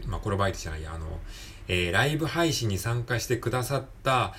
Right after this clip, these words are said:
方が、せっかくこうやってね、時間を使ってコメントをくれたので、やっぱりなんか、四コマ漫画を完成させなく、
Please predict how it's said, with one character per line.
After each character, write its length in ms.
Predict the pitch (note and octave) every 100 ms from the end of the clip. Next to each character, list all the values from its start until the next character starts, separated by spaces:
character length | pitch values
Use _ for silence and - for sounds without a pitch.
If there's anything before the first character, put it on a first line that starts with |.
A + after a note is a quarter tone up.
| - -
方 540 | - G#2 G#2+ G#2 G2+ G#2+
が、 200 | A#2 A2
せ 160 | A#2
っ 60 | A2+
か 160 | - C#3
く 100 | B2+
こ 100 | C3+
う 40 |
や 60 | B2+
っ 40 |
て 100 | B2
ね、 120 | B2+
時 120 | F#2+
間 160 | F#2+ G#2+
を 80 | G#2
使 180 | - G#2
っ 60 |
て 300 | - G#2 F#2+ G2
コ 100 | G2+
メ 140 | G2+
ン 60 | G2+
ト 100 | G2
を 40 |
く 100 | F2+
れ 100 | G2
た 100 | F#2+
の 140 | F2 D#2+
で、 120 | E2
や 120 | F2
っ 40 | -
ぱ 100 | C3
り 80 | F#2
な 100 | F#2
ん 60 |
か、 180 | - D#2+ - - -
四 200 | A2 C#3
コ 120 | C#3
マ 120 | C3 C3
漫 180 | C3+
画 80 | G2
を 60 | E2
完 280 | - A#2 B2
成 160 | C#3
さ 140 | G2+ G#2
せ 100 | C3
な 120 | C3
く、 140 | -